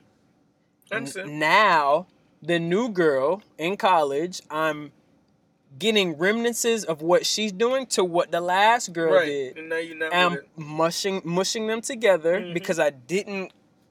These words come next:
Speaker 1: go through that first situation properly. I didn't
Speaker 2: Okay.
Speaker 1: express myself.
Speaker 2: Mm-hmm.
Speaker 1: So now I'm just adding this first strike with the new girl into that old bunch.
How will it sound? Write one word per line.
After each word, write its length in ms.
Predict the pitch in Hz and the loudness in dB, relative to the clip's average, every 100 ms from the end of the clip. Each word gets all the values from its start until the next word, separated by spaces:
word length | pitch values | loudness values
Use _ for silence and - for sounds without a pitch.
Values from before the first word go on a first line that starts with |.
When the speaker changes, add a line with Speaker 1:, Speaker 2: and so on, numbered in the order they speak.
| 170 | -18
Speaker 1:
go 260 | 147 170 202 | 0 2 2
through 340 | 196 180 175 | -2 -8 -4
that 280 | 156 156 - | 2 2 2
first 260 | 175 190 - | 0 0 -2
situation 680 | 226 214 214 226 262 262 302 _ _ _ _ _ _ _ - | -8 -4 -2 -2 -4 -10 -12 _ _ _ _ _ _ _ 4
properly. 460 | 202 190 156 147 | 6 6 2 -4
I 100 | 143 | -2
didn't 260 | 151 175 185 | 0 0 0
Speaker 2:
Okay. 80 | 165 | -2
Speaker 1:
express 520 | 160 - 185 208 208 | -2 0 4 4 4
myself. 600 | 180 170 - 147 123 - _ | -4 -4 -2 -2 -4 -8 _
Speaker 2:
Mm-hmm. 160 | 165 170 - - | -20 -20 -20 -4
Speaker 1:
So 180 | 185 | 0
now 280 | 170 170 180 | 2 2 2
I'm 100 | 170 | 0
just 240 | 165 160 - | -2 -4 -2
adding 440 | 151 160 160 156 131 | 2 4 4 -2 -6
this 320 | 165 160 - 131 120 - | -4 -2 -4 -8 -20 -4
first 260 | 165 190 | -2 -2
strike 340 | - 196 175 165 | -2 0 -2 -2
with 160 | 160 - | -8 -8
the 100 | 147 | -10
new 320 | 143 160 208 | -6 -4 -2
girl 480 | 190 165 143 143 165 _ _ | 0 2 2 0 -4 _ _
into 320 | 156 156 - 147 | -8 -6 -4 -2
that 200 | 143 143 | -2 -2
old 280 | 147 147 135 | -4 -4 -6
bunch. 480 | 127 - - - | -14 -14 -20 -20